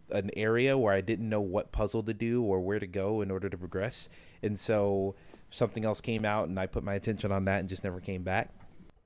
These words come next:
But right now, it's on Game Pass for, for console,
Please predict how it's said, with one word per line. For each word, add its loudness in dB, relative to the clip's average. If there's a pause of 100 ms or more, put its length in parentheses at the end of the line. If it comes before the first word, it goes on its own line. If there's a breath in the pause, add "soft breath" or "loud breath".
(280)
But 4
right 4
now, 6
it's -2
on 2
Game 0
Pass -2
for, -4 (120)
for -6
console, -4